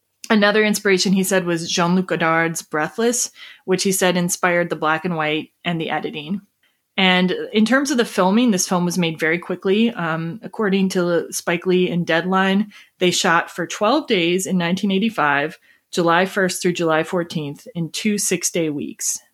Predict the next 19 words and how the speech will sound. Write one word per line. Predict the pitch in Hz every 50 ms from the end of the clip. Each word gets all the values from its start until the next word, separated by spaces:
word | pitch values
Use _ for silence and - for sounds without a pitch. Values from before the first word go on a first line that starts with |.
| _ -
And | 180 170 165 160 165 151
they | 180 185
were | 185 180
filming | 180 - 202 196 196 208 202
a | 185 180
lot | 170 165 160 160 -
without | - 170 170 160 151 - -
permits, | - - 226 233 240 247 240 233 - - - - - - - _ - _ _ -
like, | 185 160 160 -
in | 165 156 165
parks | - - 190 190 202 202 - - -
and | 214 214 214
stuff. | - - 226 208 190 190 196 -
So, | - - - 180 165 151
like, | 165 165 160 160 - - - - - - - _ _
just | - - 185 180 - -
guerrilla | 190 180 180 180 185 180
style | 180 - 202 175 165 165
filmmaking. | 160 - - 202 202 208 214 208 196 202 214 214 208 214 226 220